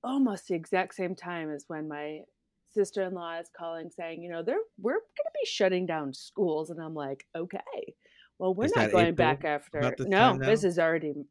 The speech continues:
Speaker 1: this is still March, because
Speaker 2: Wow.
Speaker 1: March, um,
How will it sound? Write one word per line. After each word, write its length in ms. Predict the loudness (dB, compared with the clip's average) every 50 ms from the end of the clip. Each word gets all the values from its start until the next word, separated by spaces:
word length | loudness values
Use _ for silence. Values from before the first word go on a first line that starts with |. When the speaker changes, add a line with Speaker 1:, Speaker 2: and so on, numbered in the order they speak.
| _ -6
Speaker 1:
this 180 | -6 -6 -4 -4
is 120 | -8 -8
still 240 | -6 -4 -4 -2 -2
March, 600 | -4 -4 -4 -4 -6 -6 -10 -16 -20 -20 -20 _ _ _ _ -20 -20 -20 -20 _ -4
because 420 | -4 -4 -4 -4 -4 -4 -4 -4
Speaker 2:
Wow. 60 | -4 -4 -2
Speaker 1:
March, 720 | 0 2 2 2 0 -2 -4 -8 -12 -10 -10 -12 -12 _ _ _ _ _ _ _ _ _ _ _ _ _ _ _ _ _ _ -20 -20 _ _ _ -8
um, 800 | -6 -6 -6 -6 -8 -12 -14 -14 -16 -16 -16 -14 -14 -14 -14